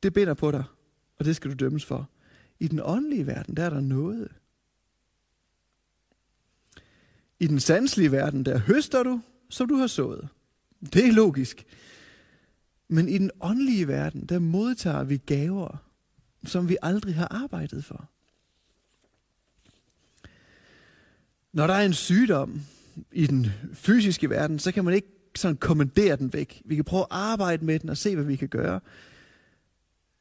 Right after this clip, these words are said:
Men i den åndelige verden, der kan man godt kommandere en sygdom væk, og så manifesterer det sig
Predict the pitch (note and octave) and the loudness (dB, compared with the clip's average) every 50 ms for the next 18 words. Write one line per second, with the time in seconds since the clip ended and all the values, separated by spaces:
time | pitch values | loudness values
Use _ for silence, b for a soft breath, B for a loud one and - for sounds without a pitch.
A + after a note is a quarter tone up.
0 | _ _ _ _ _ _ _ _ _ _ - E3 C#3+ C#3 C3 C3 C#3 C#3 - C3+ | _ _ _ _ _ _ _ _ _ _ 0 2 2 4 4 2 0 0 0 0
1 | F#3 B3+ E4 E4 C#4 F#3 - F2 F#2+ D#3+ D#3 D3+ C#3 D3+ D3+ - G3+ - C4 G#3+ | 0 0 0 0 0 0 -2 -2 -4 -4 -6 -8 -10 -10 -8 -8 -4 -2 -2 0
2 | F3 F3+ A#3+ - - - E3 D#3 C#3 B2+ - G#3 B3+ B3+ F3 - - D3+ C3+ - | 0 0 -2 -2 -2 -2 0 0 0 0 0 0 0 0 -2 -2 -2 -4 -4 -4
3 | - F#3 A3 A#3+ G#3+ D#3+ C#3+ C#3 C#3+ D#3+ - - E3 - - A#3+ A3 G#3 G3+ G3 | -2 0 0 0 0 0 0 0 -2 -2 -2 -4 -6 -6 -4 -4 -2 -2 -2 -2
4 | - - E3+ - - - D4 G#4 G4 F3+ D3+ D3+ C3+ - - - | -2 -2 -4 -4 -2 -2 -2 -2 -2 -2 -4 -4 -6 -8 -8 -10